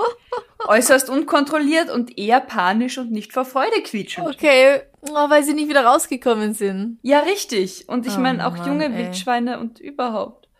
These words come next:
Speaker 1: Im Dorf hat man dann zusammengeholfen. Also das scheint ein recht kleines,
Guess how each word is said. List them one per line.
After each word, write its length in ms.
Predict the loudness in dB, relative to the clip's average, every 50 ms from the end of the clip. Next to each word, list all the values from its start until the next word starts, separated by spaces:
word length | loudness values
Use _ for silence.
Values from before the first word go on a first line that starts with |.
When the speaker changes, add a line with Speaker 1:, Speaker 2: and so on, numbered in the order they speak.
| _ _ _ _ _ _ _ _ _ _ _ _ _
Speaker 1:
Im 220 | -4 -4 -4 -2
Dorf 260 | 0 2 2 2 2 0
hat 160 | -2 -2 0
man 140 | -2 -2 -2
dann 120 | -2 -4
zusammengeholfen. 960 | -6 -8 -6 -6 -4 -4 -4 -4 -4 -4 -2 -2 -2 -2 -2 -4 -6 -8 -8
Also 220 | -6 -8 -8 -6 -6
das 120 | -6 -6
scheint 260 | -4 -6 -6 -6 -6
ein 120 | -8 -8 -8
recht 220 | -8 -10 -10 -10
kleines, 640 | -8 -8 -6 -6 -6 -6 -8 -8 -10 -12 -14 _